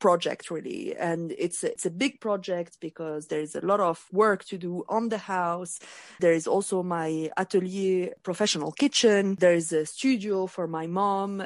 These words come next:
and we are trying to bring my mom to come and live with us here.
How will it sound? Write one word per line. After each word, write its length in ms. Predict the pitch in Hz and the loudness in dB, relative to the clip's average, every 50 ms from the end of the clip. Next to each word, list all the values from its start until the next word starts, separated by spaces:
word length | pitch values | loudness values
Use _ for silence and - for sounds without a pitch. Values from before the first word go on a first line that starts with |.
| - - | -8 -8
and 800 | 170 160 151 151 151 156 151 151 156 165 - - 156 151 156 165 | -6 -6 -6 -6 -6 -6 -8 -8 -8 -10 -10 -8 -10 -10 -10 -10
we 160 | 147 143 151 151 | -10 -10 -10 -10
are 120 | 151 156 | -10 -12
trying 380 | - - 208 196 190 185 180 170 | -10 -8 -6 -6 -6 -6 -10 -12
to 140 | - - | -12 -14
bring 280 | 170 170 180 180 185 175 | -10 -6 -6 -6 -4 -4
my 160 | 165 165 165 | -4 -4 -4
mom 360 | 170 170 180 180 175 170 175 | -2 -2 0 0 0 -2 -2
to 140 | 170 - 170 | -6 -10 -14
come 260 | - - 160 165 170 | -8 -6 -6 -6 -6
and 320 | 165 156 151 156 165 170 190 | -6 -8 -8 -8 -8 -2 2
live 220 | 202 208 185 180 | 4 4 4 2
with 180 | 185 180 170 185 | -2 -4 -4 -4
us 180 | 175 170 - | -8 -10 -10
here. 500 | - - 220 226 226 220 208 208 208 208 | -10 -6 -2 -2 0 2 2 0 0 -2